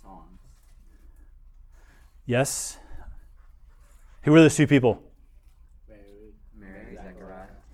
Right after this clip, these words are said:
Speaker 2: Well, sorry, the, the children. Who were the children born?
Speaker 1: John and Jesus.
Speaker 2: Yeah, John. And so the birth of, now you would think given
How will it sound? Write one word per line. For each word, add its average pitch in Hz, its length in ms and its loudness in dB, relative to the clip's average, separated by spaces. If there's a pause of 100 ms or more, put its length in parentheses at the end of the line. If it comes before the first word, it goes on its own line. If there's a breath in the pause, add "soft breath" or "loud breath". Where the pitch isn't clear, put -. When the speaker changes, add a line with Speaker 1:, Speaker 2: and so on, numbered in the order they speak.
(320 soft breath)
Speaker 2:
Well, 131 140 2
sorry, 123 200 6
the, 110 220 -4 (500)
the 127 80 -10
children. 101 380 -4 (120)
Who 139 80 0
were 127 40 2
the 110 100 -2
children 104 280 -6
born? 98 260 -10 (600)
Speaker 1:
John 147 280 -20
and - 200 -20
Jesus. - 240 -20 (800 loud breath)
Speaker 2:
Yeah, 139 280 8 (120)
John. 156 600 4 (1300)
And 123 140 -4
so 139 160 4
the 127 60 4
birth 156 360 8
of, 139 480 2
now 147 120 0
you 165 120 6
would 175 120 4
think - 420 2
given 170 480 4